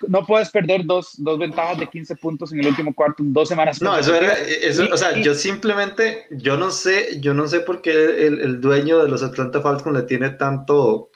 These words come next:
Speaker 2: tanto cariño a Dan Quinn, o sea, termina ese partido y literal estabas en casa, o sea, yo ni siquiera dejo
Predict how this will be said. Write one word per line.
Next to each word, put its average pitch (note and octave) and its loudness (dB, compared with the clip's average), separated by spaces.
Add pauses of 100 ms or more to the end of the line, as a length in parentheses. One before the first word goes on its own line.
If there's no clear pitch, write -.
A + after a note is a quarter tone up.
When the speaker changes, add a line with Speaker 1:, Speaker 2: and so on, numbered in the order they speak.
(120)
Speaker 2:
tanto B2+ -2
cariño C#3 2
a C3 0
Dan C3 -4
Quinn, C3+ 2
o B2+ 0
sea, A#2 -2 (720)
termina C#3+ 2
ese E3+ 0
partido F#3 2
y C#3+ -2
literal C3 0
estabas E3 0
en D3+ -2
casa, D#3 -2
o C#3 0
sea, B2+ -2
yo B2 0
ni C#3 0
siquiera E3 2
dejo D#3+ 0